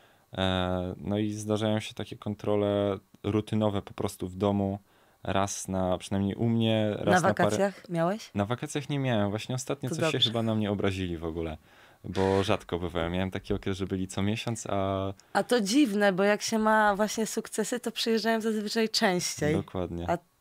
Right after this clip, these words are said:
Speaker 2: ty trochę wystrzeliłeś, więc, y,
Speaker 1: Tak,
Speaker 2: no
Speaker 1: ale
Speaker 2: ale
Speaker 1: właśnie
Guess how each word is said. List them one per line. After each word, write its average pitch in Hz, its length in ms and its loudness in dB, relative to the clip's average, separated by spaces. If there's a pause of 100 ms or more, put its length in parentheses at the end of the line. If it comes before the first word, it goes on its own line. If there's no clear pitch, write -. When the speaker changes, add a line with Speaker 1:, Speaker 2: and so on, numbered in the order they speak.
Speaker 2:
ty 196 140 -4
trochę 202 280 2
wystrzeliłeś, 190 840 2
więc, 190 420 -4
y, - 20 -2
Speaker 1:
Tak, 165 220 -2 (480)
Speaker 2:
no - 100 0
Speaker 1:
ale 220 120 6 (100)
Speaker 2:
ale - 260 0 (720)
Speaker 1:
właśnie 120 320 -4